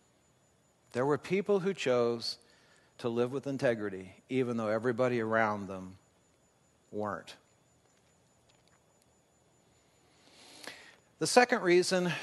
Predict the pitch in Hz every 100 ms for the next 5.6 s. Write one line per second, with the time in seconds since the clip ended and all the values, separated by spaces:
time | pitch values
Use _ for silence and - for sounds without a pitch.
0 | - 156 - 135 151 151 143 123 - 127
1 | 123 143 147 - _ _ _ _ _ _
2 | _ _ _ _ - 165 151 170 156 196
3 | 170 160 151 151 175 180 175 147 143 139
4 | 139 - - 151 123 92 76 - _ _
5 | - 143 113 78 64